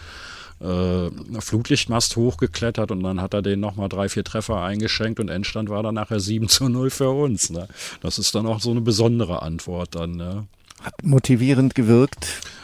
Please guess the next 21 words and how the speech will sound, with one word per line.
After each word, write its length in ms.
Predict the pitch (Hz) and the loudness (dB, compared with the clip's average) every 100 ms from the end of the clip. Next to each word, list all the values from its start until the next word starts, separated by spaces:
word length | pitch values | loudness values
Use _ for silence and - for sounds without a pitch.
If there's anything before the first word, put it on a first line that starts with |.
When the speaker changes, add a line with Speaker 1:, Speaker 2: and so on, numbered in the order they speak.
| - | -2
Speaker 1:
Ja, 200 | 85 76 | 0 0
aber 320 | 78 82 85 | 0 2 2
hallo. 480 | 117 131 80 73 98 180 - 214 | 2 2 2 -2 0 2 4 2
<laughs> 320 | - 202 - | 2 -4 2
Speaker 2:
Wie 140 | 127 113 | 2 4
würdest 240 | 123 - | 2 4
du 80 | 131 | 4
jetzt 240 | 143 - | 4 4
darauf 320 | 127 127 - | 4 4 4
re-, 220 | 120 123 117 | 2 4 4
wenn 100 | 120 | 6
sowas 260 | 135 131 | 6 6
passieren 440 | - 120 - 120 135 | 4 0 4 4 6
würde, 280 | 143 147 | 6 6
würdest 200 | 127 - | 4 2
du 40 | 123 | 4
darauf 380 | 120 107 113 117 | 4 4 0 4
reagieren 460 | 113 104 113 147 | 4 4 4 2
als, 360 | 127 143 - - | 0 0 0 2
äh, 220 | 127 123 | 4 4
Stadionsprecher? 880 | - 110 135 143 - 143 139 156 | 2 0 2 0 -2 -4 -2 -2